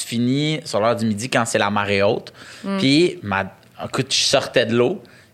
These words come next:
Speaker 1: puis je, je suis tombé, puis mon surf est venu pogner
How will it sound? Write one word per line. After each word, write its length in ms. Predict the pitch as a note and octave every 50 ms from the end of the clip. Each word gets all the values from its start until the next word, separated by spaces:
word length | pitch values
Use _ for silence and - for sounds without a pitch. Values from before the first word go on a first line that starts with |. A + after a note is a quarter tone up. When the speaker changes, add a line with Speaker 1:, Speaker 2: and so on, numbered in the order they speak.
| _
Speaker 1:
puis 120 | - A2+ G#2
je, 140 | - - A2+ - -
je 80 | - -
suis 120 | - -
tombé, 640 | - - C#3 C3+ C#3 C3 A2+ A#2+ B2 C3+ F3+ A3 - - - - _ _
puis 120 | - A2+
mon 200 | A2+ A#2 A2+ G#2+
surf 680 | G#2 - - - - D3+ D3 D#3 F3 F#3+ F#3 - - - -
est 120 | A#2+ A2 G#2+
venu 260 | G#2 A#2 A2+ B2 A#2
pogner 720 | A2+ - - C#3+ D3 D3 D3+ D3 D3 D3+ E3+ F#3+ G#3+